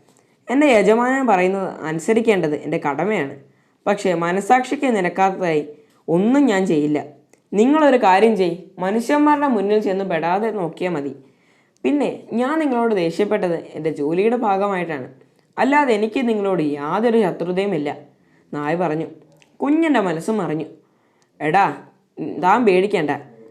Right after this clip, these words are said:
തനിക്ക് വേണേ ഞങ്ങളെ തിന്നാം, പക്ഷെ താൻ അത് ചെയ്തിട്ടില്ല. ഞാൻ പറഞ്ഞത് കേട്ടിട്ടായിരിക്കും എന്നാണ് ഞാൻ കരുതിയത്. പക്ഷെ താൻ ശരിക്കും പാവമാണ്.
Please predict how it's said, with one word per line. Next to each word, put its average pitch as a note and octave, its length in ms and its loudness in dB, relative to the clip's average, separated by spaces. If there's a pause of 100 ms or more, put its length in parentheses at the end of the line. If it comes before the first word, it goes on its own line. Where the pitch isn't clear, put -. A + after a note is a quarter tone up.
(300)
തനിക്ക് C4 280 2
വേണേ A#3 400 2
ഞങ്ങളെ G3 400 0
തിന്നാം, E3 280 0 (260)
പക്ഷെ G3 220 -2
താൻ A3 360 0
അത് A#3+ 120 2
ചെയ്തിട്ടില്ല. F#3 580 0 (480)
ഞാൻ B3+ 280 2
പറഞ്ഞത് C4+ 380 2
കേട്ടിട്ടായിരിക്കും G#3 880 0
എന്നാണ് F3+ 340 -2
ഞാൻ E3+ 200 -4
കരുതിയത്. D3+ 540 -2 (440)
പക്ഷെ B3 240 0
താൻ G3+ 260 0
ശരിക്കും F#3 500 0
പാവമാണ്. E3 440 2